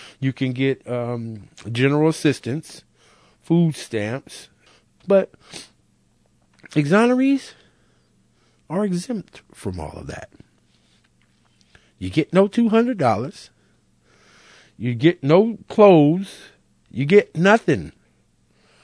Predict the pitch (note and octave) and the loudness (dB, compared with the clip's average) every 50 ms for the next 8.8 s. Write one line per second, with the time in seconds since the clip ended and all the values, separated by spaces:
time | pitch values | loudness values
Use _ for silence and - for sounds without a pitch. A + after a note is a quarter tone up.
0 | _ _ C3+ B2+ C#3 C#3 C3 - _ - A#3+ D4 D#4 B3 D#3 B2 G2 F#2 E2 D2+ | _ _ -6 -2 -2 -2 -2 -4 _ 0 6 8 8 8 8 6 2 -4 -10 -10
1 | - - - - - _ _ _ _ _ _ _ _ _ - A2+ G#2 F#2 F#2+ - | -12 -18 -20 -20 -20 _ _ _ _ _ _ _ _ _ -8 -8 -6 -8 -12 -12
2 | - - C3+ C#3+ D3 D#3 - - D#3 D3 D#3+ D#3+ - - C3+ A#2 F#2+ F2+ G#2 F#2+ | -6 -4 -4 -2 -2 -4 -4 -2 -2 -2 -2 -6 -6 -6 -6 -6 -6 -8 -14 -18
3 | G#2 - _ _ - - _ _ - F#2 F#2+ G#2 A#2 G#2+ G2+ F#2+ - _ _ _ | -20 -20 _ _ -20 -20 _ _ -14 -14 -12 -8 -6 -6 -6 -8 -10 _ _ _
4 | _ _ _ _ _ G2 F#2 F2+ F2+ E2+ E2+ - _ _ _ _ A2+ A2 A2+ B2 | _ _ _ _ _ -20 -16 -16 -16 -16 -16 -20 _ _ _ _ -12 -8 -6 -6
5 | D#3 D3+ E3+ F3+ F3+ - _ - - F3+ - - - _ _ _ _ _ _ _ | -6 -6 -8 -10 -10 -12 _ -10 -8 -8 -8 -8 -14 _ _ _ _ _ _ _
6 | _ _ - F#2 E2 - - F#2 F#2 D#2 D#2+ F2+ F2 F2+ F#2+ - A2+ B2 C3+ C#3+ | _ _ -12 -12 -12 -10 -12 -12 -12 -12 -12 -12 -12 -12 -12 -12 -12 -12 -12 -14
7 | - - - - - E2 - _ _ - _ _ _ _ _ _ _ _ _ _ | -14 -16 -20 -20 -20 -20 -20 _ _ -20 _ _ _ _ _ _ _ _ _ _
8 | - G2+ G2+ G#2 A#2+ C#3+ E3 F#3 G3+ F#3 - A3 F#3+ - - - | -10 -10 -8 -8 -8 -10 -10 -10 -10 -12 -12 -12 -14 -14 -18 -20